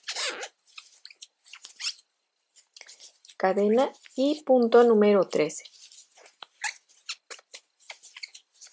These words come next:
Cadena. Muy bien, aquí nos detenemos, ya llegamos aquí, miren, exactamente en, en el piquito de nuestro corazón. Aquí vamos a tejer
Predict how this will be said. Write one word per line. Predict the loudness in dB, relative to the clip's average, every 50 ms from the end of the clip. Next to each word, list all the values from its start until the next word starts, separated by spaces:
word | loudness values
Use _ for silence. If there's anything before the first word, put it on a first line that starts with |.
| -20 -20 -20 -20 _ -20 -20 _ _ _ _ _ -20 -20 -20 -20 _ -20 -20 -20 -20 -20 -8
Cadena. | -2 -2 -2 0 -2 -4 -8 -10 -16 -20 -20 -20 -20 -20 _ -20 -20 -20 -20 _
Muy | _ -2 2
bien, | 4 4 4
aquí | 4 2 0 0
nos | 0 0 2
detenemos, | 2 2 4 4 4 6 4 4 4 4 4
ya | 6 6
llegamos | 8 8 8 6 4 4 2 0 -2
aquí, | -2 0 2
miren, | 4 4 6 6 6 4
exactamente | 2 0 -2 -4 -4 -2 0 2 2 4 2 2 4 6 6 6 6 0 _ _ _ _ _
en, | -4 -4 -2 -2 -4 -4 -6 -8 -10 -12 _ _ _ _ _ _ _ _
en | -4 -2 -2
el | -2 -4
piquito | -6 -10 -8 -8 -2 4 6 6
de | 6 6
nuestro | 2 0 -4 -4 -4 -6 0
corazón. | 2 2 2 4 2 2 -2 -4 -4 -10 _ _ -20 _ _ _ _ _ _ _ _ _ _ _ _ _ _
Aquí | -10 -4 2 4
vamos | 4 4 4 2 -2
a | -2 2
tejer | 2 2 4 6 4 4 4 2 0 -8